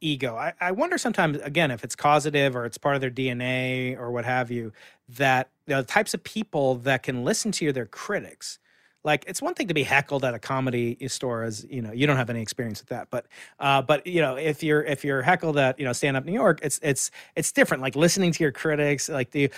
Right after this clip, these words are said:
oh, you know, I get all these comments on my YouTube channel. You know, ninety-nine percent are positive. Some are like, you know, "What the hell are you doing? You're a fraud for, like, you know, big physics," or, or, like, or they'll just make up stuff like, "Ah, could you have on this guy or that?"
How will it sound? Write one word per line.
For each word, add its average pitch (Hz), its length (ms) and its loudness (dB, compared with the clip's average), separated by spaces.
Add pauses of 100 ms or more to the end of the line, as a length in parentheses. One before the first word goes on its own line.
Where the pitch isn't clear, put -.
(160)
oh, 180 160 -2
you 208 80 2
know, 190 100 4
I 147 100 8
get 175 120 6
all 165 80 6
these 170 120 4
comments 151 440 2
on 131 140 2
my 127 120 0
YouTube 143 360 4
channel. 135 560 6
You 226 80 4
know, 233 80 6
ninety-nine 147 540 6
percent 139 360 2
are 123 60 -2
positive. 127 500 0
Some 135 220 0
are 131 60 2
like, 123 320 2 (420)
you 160 80 2
know, 143 100 2
"What - 320 -2
the 190 100 -2
hell 214 180 0
are 214 60 2
you 185 120 2
doing? 214 340 0
You're 208 160 2
a 170 40 0
fraud 202 460 4
for, 208 160 0
like, 190 260 2 (280)
you 180 80 -2
know, 151 160 2 (180)
big 190 400 4
physics," 165 600 0
or, 139 200 -4
or, 156 380 6
like, 147 320 8
or 180 160 6
they'll 185 140 6
just 180 180 0
make 160 180 6
up 165 140 6
stuff 139 300 2
like, 135 180 -2
"Ah, 220 240 2
could 196 180 -6
you 214 100 -2
have 185 280 0
on 185 160 -4
this 190 200 -2
guy 170 240 -4
or 170 80 -6
that?" 175 200 -4